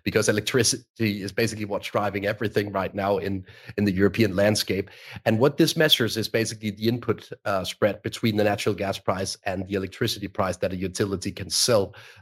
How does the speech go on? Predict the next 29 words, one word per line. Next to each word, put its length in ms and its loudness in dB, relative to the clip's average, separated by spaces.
um, 360 2
forward 420 0
on. 240 2
Uh, 320 4
and 240 0
the 80 2
interesting 380 0
thing 300 -2
here 220 2
is 200 -4
that 240 0
the 80 -4
spread 360 2
between 560 2
the 80 -2
electricity 480 -2
price 320 -2
in 80 -6
forward 340 -2
terms 460 -4
and 300 -2
the 100 -4
input 300 -4
price 260 0
of 80 -6
the 80 -2
natural 320 -2
gas 320 -4
used 320 0